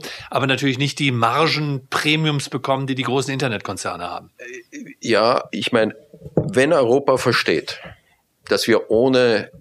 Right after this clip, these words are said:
Speaker 2: Best-in-Class-Infrastruktur nicht im Wettbewerb bestehen werden,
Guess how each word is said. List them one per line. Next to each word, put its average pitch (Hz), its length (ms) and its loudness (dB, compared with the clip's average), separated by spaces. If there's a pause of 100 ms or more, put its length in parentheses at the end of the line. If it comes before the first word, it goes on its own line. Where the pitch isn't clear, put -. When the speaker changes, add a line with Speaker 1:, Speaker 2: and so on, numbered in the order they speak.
(600)
Speaker 2:
Best-in-Class-Infrastruktur 107 1600 0 (120)
nicht 120 480 0
im 104 160 0
Wettbewerb 107 480 2
bestehen 85 460 -4
werden, 76 240 -4